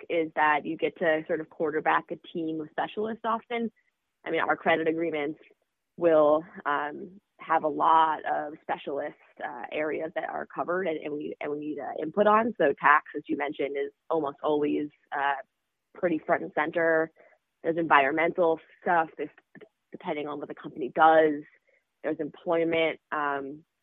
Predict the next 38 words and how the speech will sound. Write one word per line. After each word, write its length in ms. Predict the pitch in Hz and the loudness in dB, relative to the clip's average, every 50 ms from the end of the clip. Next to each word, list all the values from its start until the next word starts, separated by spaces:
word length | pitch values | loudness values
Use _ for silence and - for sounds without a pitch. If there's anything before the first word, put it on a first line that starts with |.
| _ _ | _ _
matters 560 | 127 - 143 151 151 160 160 156 156 156 160 - - | -4 0 2 2 2 2 2 0 0 -2 -4 -4 -4
that 160 | 147 135 - | -6 -6 -6
usually 480 | - 185 165 156 160 147 147 143 135 143 | -6 -8 -6 -6 -4 -4 -2 -2 -4 -4
get 240 | - 151 143 - - _ _ _ _ _ _ _ _ _ - | -4 -4 -4 -6 -8 _ _ _ _ _ _ _ _ _ -2
raised. 520 | 185 208 208 202 208 208 196 196 190 175 170 | 2 4 6 8 8 6 6 2 -2 -8 -8
There's 140 | 165 160 156 | -10 -10 -10
real 300 | 156 175 202 202 196 185 | -8 -6 -4 -4 -4 -6
estate, 480 | 185 _ _ - 190 185 180 180 175 - | -10 _ _ -10 -8 -6 -6 -8 -10 -12
if 140 | - 165 _ - | -16 -20 _ -14
they 240 | 151 147 139 131 - - | -10 -10 -8 -8 -10 -10
own 240 | 151 160 160 151 151 | -10 -10 -10 -10 -10
any 180 | 139 143 143 | -10 -10 -10
real 200 | 143 147 147 139 | -10 -10 -10 -12
property. 720 | - - - 165 160 - 170 165 165 160 156 151 151 160 _ _ _ _ _ _ _ _ _ _ - | -8 -6 -4 -4 -4 -4 -6 -6 -6 -4 -4 -6 -6 -8 _ _ _ _ _ _ _ _ _ _ -2
Um, 320 | 160 165 165 160 151 147 - | -2 0 0 -2 -4 -4 -6
and 240 | - 160 160 151 156 - | -6 -6 -6 -8 -6 -4
so 400 | 180 165 156 151 147 139 135 127 - | 0 0 2 2 0 0 -2 -2 -4
a, 380 | - 165 _ _ _ - - | -6 -6 _ _ _ -6 -6
a 80 | 160 - - | -4 -2 -2
big 200 | 180 165 160 - | -4 -4 -4 -8
part 400 | - - 170 160 156 147 143 - - | -10 -6 -4 -2 -2 -2 -4 -6 -8
of 140 | 151 151 147 _ _ | -10 -10 -10 _ _
being 320 | - 151 147 143 139 131 | -8 -6 -6 -4 -6 -6
a 80 | 135 151 | -6 0
finance 440 | - 311 339 339 285 254 214 196 196 - | 4 4 4 4 4 0 -2 -2 -2 -2
lawyer 360 | 185 185 175 175 170 160 160 185 | 0 0 2 2 2 0 -2 -2
generally, 640 | - 233 202 185 175 156 143 147 151 147 147 165 190 190 _ _ _ _ _ _ | 0 -2 0 0 -2 -4 -4 -4 -4 -4 -4 -4 -6 -10 _ _ _ _ _ _
which 160 | - 165 - 185 | -14 -12 -10 -12
is 60 | 165 - - | -12 -10 -6
true 160 | - 180 160 | -6 -4 -4
in 80 | 156 151 | -4 -4
our 120 | 156 143 | -4 -6
group 220 | - 151 160 - - _ | -4 -6 -8 -8 -8 _
too, 280 | - 170 156 151 147 147 135 | -6 -4 -4 -2 -2 -2 -2
is, 180 | 131 131 143 - - - | -2 -4 -6 -8 -8 -6
um, 360 | - 127 135 127 - 156 170 _ _ _ _ _ _ _ _ _ _ _ _ _ _ - - - _ _ - - - - | -4 -4 -4 -4 -8 -10 -16 _ _ _ _ _ _ _ _ _ _ _ _ _ _ -18 -18 -18 _ _ -20 -12 -4 0
sort 160 | 196 160 151 | 0 2 2
of 180 | 147 139 139 | 0 -2 -4